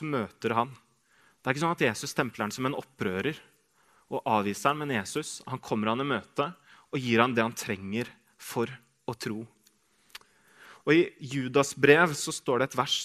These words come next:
som jeg tror er veldig viktig når man snakker om tro og tvil. «Mot dem som tviler, skal dere være barmhjertige.» Og jeg er helt overbevist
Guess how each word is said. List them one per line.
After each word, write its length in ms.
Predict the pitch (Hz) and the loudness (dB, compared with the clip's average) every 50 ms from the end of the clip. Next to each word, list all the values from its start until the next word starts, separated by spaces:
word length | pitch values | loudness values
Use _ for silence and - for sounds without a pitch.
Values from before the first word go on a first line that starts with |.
| - - | -8 -10
som 220 | - - 135 123 | -8 -4 0 2
jeg 360 | 123 135 - - _ - - _ _ - - | 2 2 2 0 _ -20 -20 _ _ -12 -8
tror 220 | - 131 135 147 - - | -8 -8 -8 -6 -2 0
er 160 | 127 139 139 143 139 - - | 0 0 0 -4 -4 -2 0
veldig 260 | 151 127 110 120 123 | 0 2 2 2 0
viktig 340 | 117 - - - - 123 135 | 0 -2 -6 -6 -6 -6 -6
når 800 | - - - _ _ _ _ _ _ _ _ _ _ - 135 127 | -6 -10 -20 _ _ _ _ _ _ _ _ _ _ -8 -6 -4
man 80 | 135 - | -4 -4
snakker 260 | - 131 - - 113 | -6 -8 -8 -8 -8
om 80 | 117 | -8
tro 180 | - - 117 104 107 | -8 -10 -8 -6 -6
og 80 | 107 - | -8 -8
tvil. 300 | - - 104 104 104 104 - - _ _ _ _ _ - - - - - - _ _ | -8 -8 -8 -8 -8 -10 -12 -18 _ _ _ _ _ -20 -20 -20 -20 -20 -20 _ _
«Mot 160 | - 139 147 147 | -4 -4 -2 4
dem 240 | 143 160 156 160 156 | 6 6 6 6 4
som 180 | - 190 190 202 | -2 -2 -2 -2
tviler, 580 | - - - 196 170 120 104 110 156 196 202 143 - - - _ _ _ _ _ _ _ _ _ _ _ _ _ _ - | -2 -2 -2 0 0 2 4 4 6 6 4 2 -4 -12 -20 _ _ _ _ _ _ _ _ _ _ _ _ _ _ -14
skal 320 | - - - - 127 110 107 | -12 -8 -4 -2 -2 0 2
dere 160 | 120 135 156 | 2 4 6
være 380 | 156 147 117 98 98 113 127 139 139 - - _ - | 6 6 6 6 4 0 -2 -2 -6 -10 -16 _ -2
barmhjertige.» 600 | 127 120 139 147 151 123 - - - 147 160 165 - - - _ _ _ _ _ _ _ _ _ _ _ _ _ _ _ _ _ _ _ _ _ _ _ _ - - _ _ _ _ _ _ _ _ _ _ _ _ _ _ _ - _ _ _ _ _ _ _ _ _ _ _ _ _ _ _ _ _ _ _ _ _ _ _ _ _ _ _ _ _ _ _ _ - | 2 4 4 6 6 4 2 4 6 6 6 6 4 -2 -16 _ _ _ _ _ _ _ _ _ _ _ _ _ _ _ _ _ _ _ _ _ _ _ _ -20 -20 _ _ _ _ _ _ _ _ _ _ _ _ _ _ _ -20 _ _ _ _ _ _ _ _ _ _ _ _ _ _ _ _ _ _ _ _ _ _ _ _ _ _ _ _ _ _ _ _ 8
Og 80 | 135 | 8
jeg 80 | 151 175 | 10 10
er 60 | 185 | 8
helt 140 | 196 - - 190 | 6 4 4 4
overbevist 560 | 147 110 101 104 135 170 185 - - - | 4 4 4 4 2 2 2 -2 -6 -10